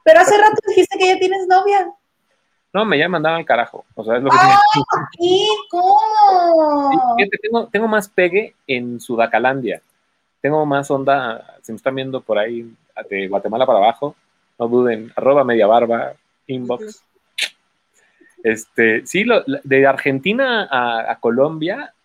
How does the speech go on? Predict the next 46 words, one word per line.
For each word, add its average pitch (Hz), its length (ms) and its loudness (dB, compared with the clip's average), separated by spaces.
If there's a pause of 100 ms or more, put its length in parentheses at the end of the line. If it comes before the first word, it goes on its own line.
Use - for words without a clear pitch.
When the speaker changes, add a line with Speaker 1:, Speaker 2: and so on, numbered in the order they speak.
Speaker 2:
no, 202 320 -10
soy 165 540 -10 (680)
hit, 202 220 -8 (300)
pero 123 160 2
aquí 240 240 -6
no, 180 160 -8
aquí, 156 360 -12
aquí, 135 440 -6 (480)
aquí 139 180 -10
los 175 140 0
mexicanos 131 380 -4
yo 120 80 -4
no 117 80 -8
sé 104 180 -10
qué, 98 240 -8 (240)
qué 107 100 -6
comió, 104 340 -4
pero 87 220 -4 (200)
son, 113 280 -4 (300)
les 107 160 0
da, 123 380 4
les 110 160 -4
da 117 120 2
pena, 107 280 0
les 92 100 -6
da 101 160 4
oso, 98 140 -2
así 95 180 -14
como 92 220 -10
de, 87 100 -4
"Ay, 104 160 -4
no, 139 160 -8
qué 131 100 -4
oso, 123 360 -2
güey, 92 160 -10
es 92 100 -16
mago, 113 400 -4
güey". 98 160 -10
Speaker 1:
Imagínate, 349 540 2
Speaker 2:
Es 294 40 4
Speaker 1:
o - 40 6
sea, 262 280 4
Speaker 2:
guapa, - 440 -2
güey. - 140 -4
Speaker 1:
"Es - 120 -4
novia, 359 720 4